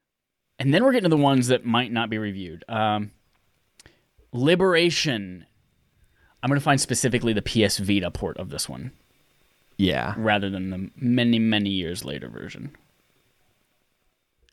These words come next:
Speaker 1: Liberation on Vita was a seventy. So you were, you were at sixty-six. I was at fifty-eight. All right.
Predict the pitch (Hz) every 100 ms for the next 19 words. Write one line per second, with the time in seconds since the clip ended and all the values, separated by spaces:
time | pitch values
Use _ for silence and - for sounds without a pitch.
0 | _ _ _ _ _ _ _ _ _ -
1 | 123 160 160 147 143 127 123 120 123 170
2 | 143 123 120 113 113 104 - 120 110 107
3 | 87 65 - _ _ _ _ _ _ _
4 | _ _ - 92 113 151 156 - 120 147
5 | - 139 - - - - 107 110 - -
6 | 120 - 247 - 101 - - - - -
7 | - - - - _ _ _ _ _ _
8 | _ _ _ _ _ _ _ _ _ _
9 | _ - 117 131 107